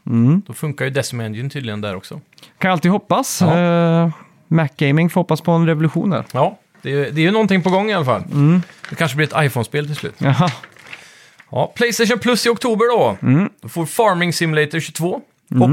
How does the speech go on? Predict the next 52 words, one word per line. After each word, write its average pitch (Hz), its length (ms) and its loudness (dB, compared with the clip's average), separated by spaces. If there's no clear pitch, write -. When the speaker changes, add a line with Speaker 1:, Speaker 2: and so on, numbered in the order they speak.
Speaker 2:
och 277 60 -4
Callisto 214 400 -2
Protocol. 202 840 -4
Speaker 1:
Ja. 226 280 0
Speaker 2:
Fan, 151 140 -6
det 170 60 -2
är 190 40 -2
två 233 340 -4
bra 208 200 0
spel 247 240 -4
alltså. 120 200 -6
Speaker 1:
Mm. 160 320 2
Speaker 2:
Farming 175 260 0
Simulator 165 320 0
tjugotvå 175 320 -6
satt 170 180 -2
jag 139 80 0
och 131 60 -6
kollade 131 180 0
på 131 60 -2
det 123 60 -2
och 123 180 -4
tänkte 135 200 -6
så 92 60 -8
här, 147 40 -8
men 151 100 -6
det, 147 60 -10
för 151 80 0
jag 170 40 4
har 180 80 4
varit - 140 -14
negativ 151 440 0
mot 156 140 0
det 127 80 2
i 110 40 0
flera 113 220 0
år. 127 180 0
Speaker 1:
Mm. 131 240 6
Speaker 2:
Och 143 60 2
så - 60 -8
kollade 143 240 -2
jag 110 80 -2
så - 60 -18
fan, - 160 -12
nu 170 240 -4
ser 285 200 -6
det 285 60 -8
ändå 190 180 0
rätt 180 180 -4
kul 233 240 -8
ut - 120 -6
alltså. - 260 -12